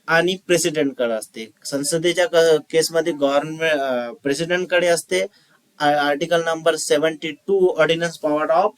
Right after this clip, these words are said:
president आणि स्टेटच्या केस मध्ये, अ, प्रे-, आर्टिकल नंबर सेव्हन्टी टू प्रेसिडेंट जवळ पॉवर असते कशाची? ऑर्डिनन्सची. आणि, अ, स्टेट मध्ये कोणाकडे पॉवर असते? गव्हर्नर कडे. ठीक आहे, तर या नं-, या प्रश्नाचे योग्य जे उत्तर असणार आहे ते ऑप्शन नंबर बी, प्रेसिडेंट. प्रेसिडेंट कडे कोणती पॉवर असते?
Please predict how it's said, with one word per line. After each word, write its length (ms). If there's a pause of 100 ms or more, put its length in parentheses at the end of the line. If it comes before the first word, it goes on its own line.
(480)
president 580 (140)
आणि 400 (300)
स्टेटच्या 480
केस 260
मध्ये, 540
अ, 360
प्रे-, 360 (320)
आर्टिकल 380
नंबर 240
सेव्हन्टी 360
टू 140
प्रेसिडेंट 580
जवळ 160
पॉवर 320
असते 240
कशाची? 360
ऑर्डिनन्सची. 680 (420)
आणि, 420 (400)
अ, 240 (100)
स्टेट 320
मध्ये 240
कोणाकडे 340
पॉवर 240
असते? 360 (180)
गव्हर्नर 560
कडे. 260
ठीक 240
आहे, 120
तर 100
या 160
नं-, 300
या 120
प्रश्नाचे 380
योग्य 340
जे 80
उत्तर 320
असणार 260
आहे 200
ते 80
ऑप्शन 320
नंबर 300
बी, 200
प्रेसिडेंट. 560
प्रेसिडेंट 420
कडे 160
कोणती 220
पॉवर 260
असते? 300